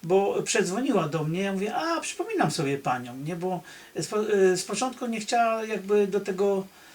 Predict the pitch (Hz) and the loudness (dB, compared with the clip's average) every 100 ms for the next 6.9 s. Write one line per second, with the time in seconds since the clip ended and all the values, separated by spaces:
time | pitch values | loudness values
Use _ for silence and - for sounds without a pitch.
0 | - - 180 196 190 196 170 156 180 208 | -16 -6 -2 0 0 -2 -2 0 0 0
1 | 208 - 196 202 202 202 180 180 180 180 | -4 -8 -8 -2 -2 -2 -2 -2 0 -2
2 | 175 185 180 - 180 175 175 170 170 165 | -4 -8 -10 -8 -6 -6 -6 -6 -8 -10
3 | 202 180 339 - 202 233 233 226 202 190 | -10 -10 -6 -6 -2 -2 -2 -2 -2 -6
4 | - - - - - 233 240 220 202 190 | -10 -16 -14 -6 -4 0 0 2 0 0
5 | 190 190 165 160 190 202 202 190 185 202 | 0 0 -2 -2 -2 0 0 2 0 -4
6 | - - - - - - - 175 | -12 -20 -20 -20 -20 -12 -2 0